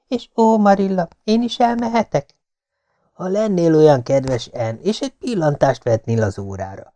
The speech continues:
Mit mondtam neked, hogy hánykor gyere be?” „Kettőkor. De hát nem csodálatos ez a piknik, Marilla? Elmehetek, kérem?” „Ó, én még sohasem voltam ilyen mulatságon.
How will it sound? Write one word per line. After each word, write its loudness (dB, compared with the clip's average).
Mit -6
mondtam -2
neked, -6
hogy -6
hánykor -2
gyere -2
be?” -14
„Kettőkor. 0
De -4
hát -4
nem -8
csodálatos -2
ez 0
a 0
piknik, -6
Marilla? -6
Elmehetek, 0
kérem?” -2
„Ó, 0
én 0
még -4
sohasem -2
voltam -2
ilyen 0
mulatságon. 0